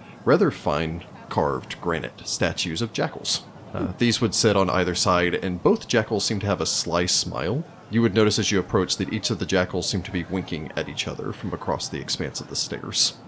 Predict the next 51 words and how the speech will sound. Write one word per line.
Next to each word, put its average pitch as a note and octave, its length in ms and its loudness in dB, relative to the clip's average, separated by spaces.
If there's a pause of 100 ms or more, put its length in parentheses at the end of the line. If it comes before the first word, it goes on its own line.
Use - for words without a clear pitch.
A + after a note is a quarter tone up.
(1080)
You're A#2+ 80 2
not B2+ 140 6
impo-, A#2 260 2
entirely A2+ 300 4
positive G2 460 2
this G#2 120 2
should G2+ 200 0
endear F#2 420 0
a E2 180 -2
sense - 340 -2
of, E2 380 -2 (840)
"You're F#2 120 -2
going F2+ 220 2
to F2+ 60 -2
get F#2+ 160 2
a F2+ 60 2
good D#2+ 260 -4
deal F#2 260 0
here." E3+ 360 -2 (1300)
Directly C#3 420 6
in G#2 80 2
front G3+ 220 6
of B2+ 80 4
these F#2+ 180 0
doors E2+ 500 2
is G2 120 0
a F#2 80 4
large D#2+ 300 -2
pillar. F#2 260 0 (380)
This C#3+ 160 4
pillar A2+ 260 4
has F#2 100 2
been F2+ 180 0
more E2+ 160 -2
recently E2 440 0
constructed D#2+ 520 -6
of C#2+ 160 -10
wood. F2 200 0 (460)
Covering C3 380 4
these F#2+ 220 2
are F#2 140 0
numerous D#2+ 400 -2
hands - 540 -4
that G2 140 2
have F2+ 100 2
been F2+ 180 0
nailed F2 300 2
against E2 340 -4
the A2+ 60 -2
pillars D#2+ 560 -2
from D#2 420 -2